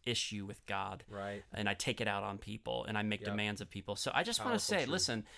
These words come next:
Speaker 1: if you're, if you're, find yourself irritable, frustrated, but it's all <laughs> relational based, people based, it's not a people problem.
Speaker 2: Mm-hmm.
Speaker 1: It's a God problem.
Speaker 2: Mm-hmm.
Speaker 1: Uh, God doesn't have the problem. But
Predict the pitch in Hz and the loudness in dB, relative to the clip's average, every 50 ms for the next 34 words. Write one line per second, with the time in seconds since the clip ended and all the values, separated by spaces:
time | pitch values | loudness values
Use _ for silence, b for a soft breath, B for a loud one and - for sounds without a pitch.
0 | B B B B - 131 127 - 135 135 151 175 202 214 208 190 - - _ - | B B B B 0 0 0 0 0 2 2 4 4 4 2 0 -4 -8 _ -4
1 | - 123 - - 123 120 117 113 110 123 - - - 135 135 139 143 139 156 139 | -4 -4 -2 2 2 2 2 2 0 -6 -6 2 4 4 4 4 2 2 2 0
2 | - - 143 143 139 135 123 113 98 107 101 113 113 110 - - - - - _ | 0 2 2 4 4 4 4 2 0 0 0 0 -2 -4 -6 -12 -18 -18 -18 _
3 | _ _ - _ - - - 139 123 - - - 135 117 110 104 98 - - 107 | _ _ -20 _ -12 0 2 2 2 2 0 0 0 2 2 2 0 0 -2 4
4 | - 135 123 110 - 147 139 143 143 131 131 131 139 131 - - - 156 151 143 | 4 4 4 4 4 4 6 6 6 8 8 8 6 6 4 4 6 6 8 8
5 | 156 160 175 - - - 175 160 - - 196 190 165 190 190 208 226 - - - | 6 4 4 2 0 0 0 0 2 4 4 4 6 6 4 4 2 0 -2 -4
6 | B B B B B B B B B - - 104 - 135 131 120 110 110 - - | B B B B B B B B B -6 -4 0 4 6 6 6 6 4 0 -2
7 | 117 - - 107 - - 98 110 104 - 64 67 - 117 - 113 113 110 107 110 | -4 -2 -2 -4 -2 -2 -2 -2 -2 -4 -4 -6 -6 -8 -6 -8 -8 -6 -6 -6
8 | 107 104 107 - 127 120 - - 240 202 - - - 120 - - - - 117 113 | -4 -4 -2 0 0 4 4 4 2 2 0 -2 -2 -2 -2 -6 -10 -10 -8 -8
9 | 107 104 104 101 95 92 87 104 104 101 - - 110 135 147 190 185 190 160 139 | -8 -8 -8 -8 -8 -8 -4 -2 0 0 0 4 8 10 10 10 10 6 2 4
10 | 120 113 110 98 104 110 - 107 104 117 110 - - 123 120 113 107 123 120 117 | 4 2 0 0 -2 -4 -2 -2 -2 -2 -2 -6 -8 -8 -6 -2 2 4 4 4